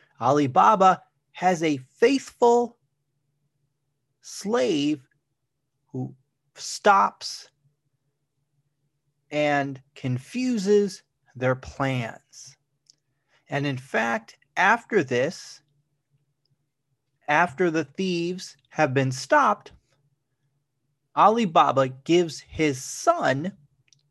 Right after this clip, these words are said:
to the slave girl in marriage, and he keeps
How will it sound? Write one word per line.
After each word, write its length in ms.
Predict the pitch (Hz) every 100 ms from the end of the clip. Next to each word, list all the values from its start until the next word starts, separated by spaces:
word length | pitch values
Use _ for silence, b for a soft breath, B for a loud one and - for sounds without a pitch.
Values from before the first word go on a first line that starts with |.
| _ -
to 120 | -
the 140 | 147
slave 460 | 139 - 254 269 214
girl 480 | 156 143 143 143 - _ _ _ _
in 180 | 123 127
marriage, 680 | 208 220 185 175 - - _ _ _ _ _ _ _ -
and 160 | 123
he 580 | 120 - 240 151 123 131 -
keeps 640 | - - 208 131 131 -